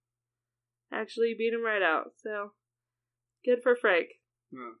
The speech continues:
Speaker 1: Actually, no. I, I wish Thomas would beat him,
Speaker 2: <laughs>
Speaker 1: because Thomas went, Thomas went through it.
Speaker 2: Yeah, he went through some shit.
Speaker 1: But to be fair, he is the one that got the gold medal at the Olympics, so
Speaker 2: Yeah. Yeah.
Speaker 1: whatever.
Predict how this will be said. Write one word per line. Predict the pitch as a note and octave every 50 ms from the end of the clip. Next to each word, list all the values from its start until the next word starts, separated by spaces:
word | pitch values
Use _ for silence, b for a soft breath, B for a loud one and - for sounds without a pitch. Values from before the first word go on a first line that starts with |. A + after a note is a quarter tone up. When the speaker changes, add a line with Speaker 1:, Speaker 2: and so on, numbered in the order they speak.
| -
Speaker 1:
Actually, | G3 G#3+ G#3 G#3 - A#3 G#3+ G3+
no. | F#3 F3 D3 - - - - -
I, | G3 G#3 G#3 - -
I | - G3 G3+
wish | F#3+ G#3 G3 - -
Thomas | - G3+ E3 D#3 D#3+ E3 D#3+ - - _ _
would | - D#3+ -
beat | - D#3 - - -
him, | - - A2+ F3+ - E3 - - -
Speaker 2:
<laughs> | A#3
Speaker 1:
because | - - - G#3+ G3 G3
Thomas | - - A#3+ A3+ A3+ A#3 A#3 A3+ -
went, | G#3+ G#3 F#3+ - - _ _ _ _ _ -
Thomas | C4+ C4+ C4+ B3+ B3 B3 -
went | A3 F#3+ F#3+ -
through | F#3+ F3+ D#3+ C3
it. | G2 - - - -
Speaker 2:
Yeah, | D3+ C#3+ B2+ A#2 A#2
he | C3+ D#3
went | D#3+ D3 -
through | C#3+ C3+ B2
some | B2 A2+ G#2+
shit. | - - B2 A2+ G#2+
Speaker 1:
But | - C#4+ - -
to | - A#3+
be | C#4 B3+
fair, | - C4 A#3 A3
he | G#3+ A3 A#3 A#3 A3+
is | A3 G#3 G3+
the | - G3
one | F#3 F#3+ F#3 E3+
that | D#3+ D3+ D#3
got | F3 E3 D#3+ -
the | - F3
gold | D#3+ E3+ D#3 E3 E3
medal | E3+ E3 D#3 D3+ D3+ D#3
at | D3 -
the | E3
Olympics, | E3 D#3 D#3 D3 - D#3 D#3 D3+ - -
so | G3 E3+ D#3+
Speaker 2:
Yeah. | E3+ E3 - _ _ _ - B2
Yeah. | A#2+ G#2+ F#2 - - - _ _ _
Speaker 1:
whatever. | - F#3+ F#3+ E3+ D3 C#3+ - - - - G#3+ -